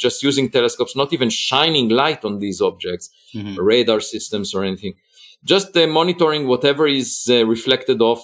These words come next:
Speaker 1: uh, f-, from sunlight. And, um, and, uh, uh, then, uh, once you identify the nature of the object, if you find that it's, uh,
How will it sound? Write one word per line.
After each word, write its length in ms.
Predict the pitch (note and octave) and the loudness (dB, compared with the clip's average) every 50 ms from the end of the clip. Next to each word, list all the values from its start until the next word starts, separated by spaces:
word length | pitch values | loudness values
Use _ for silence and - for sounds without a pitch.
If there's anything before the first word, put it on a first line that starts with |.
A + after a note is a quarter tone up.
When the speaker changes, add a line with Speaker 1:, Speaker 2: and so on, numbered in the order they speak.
| - - | -6 -4
Speaker 1:
uh, 40 | A2 G#2 G#2 G2 | -2 -2 -2 -2
f-, 100 | - - _ _ | -4 -12 _ _
from 200 | - - G#2 G2 | -6 -6 -6 -4
sunlight. 640 | - - B2+ C3 C#3 C3 B2 A#2+ A#2+ A#2+ A2+ A2 | -2 -2 -2 0 0 2 2 2 2 2 0 -2
And, 220 | G#2+ G2+ G2 G2 _ _ _ _ _ _ _ _ _ _ F#2 | -4 -8 -8 -12 _ _ _ _ _ _ _ _ _ _ -6
um, 440 | G#2 G#2+ G#2 G#2 G#2+ G#2+ - - - - - _ _ A2 | -2 -2 -2 -2 -2 -4 -8 -10 -14 -20 -20 _ _ 0
and, 320 | A#2+ B2+ B2+ B2+ B2 B2 | 0 0 2 2 2 4
uh, 200 | C3 B2+ B2+ B2 A2 - _ A2 A2+ G2+ | 4 4 4 0 -2 -6 _ -14 -12 -8
uh, 120 | G#2 - - - F2+ - _ _ _ - F2+ G#2 | -8 -8 -8 -8 -12 -20 _ _ _ -16 -14 -12
then, 420 | B2+ C3+ D#3+ F#3 G3 G3 G3 F#3+ | -2 0 0 2 2 0 0 2
uh, 180 | F#3 F3 E3 C#3+ - _ - - - _ | 2 2 2 0 -6 _ -20 -20 -16 _
once 340 | - C3+ D#3 E3+ F3+ F3 F#3 | 0 0 2 2 0 0 2
you 80 | F3 D3+ | 2 4
identify 560 | C3+ A2 C3+ C3+ D3 D#3 C#3+ - C#3+ C3 C3 | 4 4 2 0 0 -2 -4 -2 0 0 2
the 120 | A2+ A#2 A2+ G#2+ G#2+ A2+ | 2 0 0 2 2 0
nature 260 | B2+ B2+ - D#3 C#3 | 0 2 2 0 0
of 160 | C#3 C#3 - | 0 0 0
the 100 | B2 B2+ | 2 4
object, 640 | B2+ B2+ C3+ B2+ A2+ A2+ C3 C3 B2+ B2+ A#2 - _ - - - _ | 4 4 2 0 0 0 2 2 2 2 -2 -4 _ -20 -20 -20 _
if 160 | - A#2 - B2+ | -8 -8 -2 -2
you 80 | A#2+ | -2
find 280 | A2+ - B2+ B2+ C3 B2+ | 0 2 2 2 2 0
that 120 | A2+ A#2 | 0 -2
it's, 360 | C3 A2+ - - - - - | -2 -4 -4 -6 -8 -6 -2
uh, 220 | A#2 A2+ A2+ G#2+ | 0 2 2 2